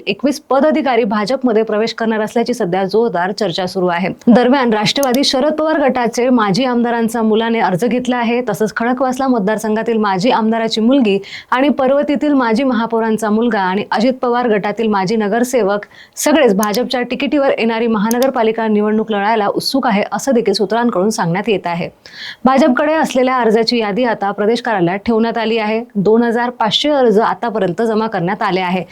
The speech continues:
त्यातील इतर पक्षांचे अर्ज किती, यावर अजूनही प्रश्नचिन्ह उपलब्ध होत आहे. मंडळी, यादी जर बाहेर आली तर नक्कीच राजकीय भूकंप होण्याची शक्यता आहे.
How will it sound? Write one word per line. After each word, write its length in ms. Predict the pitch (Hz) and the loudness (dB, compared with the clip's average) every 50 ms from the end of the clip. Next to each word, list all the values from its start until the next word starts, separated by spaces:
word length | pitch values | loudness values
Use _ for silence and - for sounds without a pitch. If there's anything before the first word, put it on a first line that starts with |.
| - - - - _ | -14 -18 -20 -8 _
त्यातील 300 | - 285 277 277 311 320 | -2 -2 0 0 2 2
इतर 300 | - - - 247 302 294 | 2 2 2 0 0 0
पक्षांचे 440 | 254 269 294 - - 294 277 254 285 | -2 -2 -2 -2 -2 0 0 0 0
अर्ज 300 | - - - 247 240 214 262 254 | 2 0 0 0 0 0 0 -2
किती, 320 | 269 277 - 247 220 214 214 | -2 -4 -2 0 0 0 0
यावर 260 | 208 196 202 202 226 | 0 0 0 0 0
अजूनही 460 | - - 214 196 262 247 220 185 214 | 0 0 0 2 2 2 2 2 0
प्रश्नचिन्ह 580 | 226 226 226 208 - - 254 247 233 180 175 202 | 0 -2 -2 -2 0 0 0 0 0 0 2 2
उपलब्ध 400 | 226 214 220 - 214 180 165 165 | 0 0 -2 -2 -4 -4 -2 0
होत 180 | 196 185 185 185 | 0 0 0 0
आहे. 220 | 180 175 180 190 - - - | 0 -2 -2 -2 -4 0 2
मंडळी, 380 | 233 262 285 285 302 330 349 311 | 4 4 6 4 4 4 4 4
यादी 280 | 294 240 233 208 294 | 4 4 2 2 2
जर 140 | 262 302 302 | 2 2 2
बाहेर 280 | 254 254 247 233 254 254 | 0 0 0 0 0 0
आली 240 | 254 247 226 220 220 | 0 2 2 2 2
तर 160 | 220 233 233 | 0 0 0
नक्कीच 380 | 233 226 226 226 240 247 247 | 0 0 -2 -2 -4 -2 -2
राजकीय 400 | 240 214 196 196 202 240 233 254 | 0 0 0 0 -2 -2 -2 0
भूकंप 420 | 254 214 226 170 - 233 233 233 233 | 0 0 0 0 0 0 0 2 2
होण्याची 300 | 220 208 190 185 175 220 | 2 2 0 0 0 0
शक्यता 420 | 220 247 233 240 - 208 185 202 | 0 0 -2 -2 -4 -4 -2 -2
आहे. 160 | 180 185 185 | -2 -2 -4